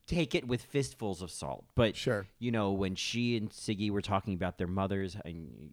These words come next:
Speaker 1: having passed away, and they had a moment where they were crying and they embraced, according to Mary, as she pulled away, she saw that Sigourney was not actually crying. It was fake crying. And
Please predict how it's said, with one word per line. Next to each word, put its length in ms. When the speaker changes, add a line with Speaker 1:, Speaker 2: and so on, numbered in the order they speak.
Speaker 1:
having 240
passed 300
away, 480
and 120
they 100
had 200
a 60
moment 420
where 140
they 160
were 220
crying 440
and 80
they 80
embraced, 600
according 360
to 100
Mary, 480
as 60
she 140
pulled 300
away, 440
she 180
saw 220
that 160
Sigourney 420
was 180
not 160
actually 320
crying. 520
It 100
was 120
fake 260
crying. 500
And 420